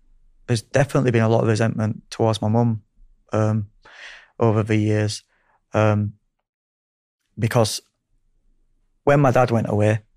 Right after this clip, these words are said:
like, you know, um, as my mum, you know, my mum's now, you know, living a different life without him, you know, naturally she's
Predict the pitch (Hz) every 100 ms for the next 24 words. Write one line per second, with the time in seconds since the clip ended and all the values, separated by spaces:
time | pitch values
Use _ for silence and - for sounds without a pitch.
0 | _ 104 110 - _ 110 107 104 104 113
1 | 107 113 110 107 117 107 107 110 107 -
2 | _ - 113 120 - 104 104 - - 113
3 | 110 104 104 - 113 113 - - 117 113
4 | 117 113 107 110 - - - - - 110
5 | 107 104 _ 120 117 - 120 113 110 104
6 | - 110 107 113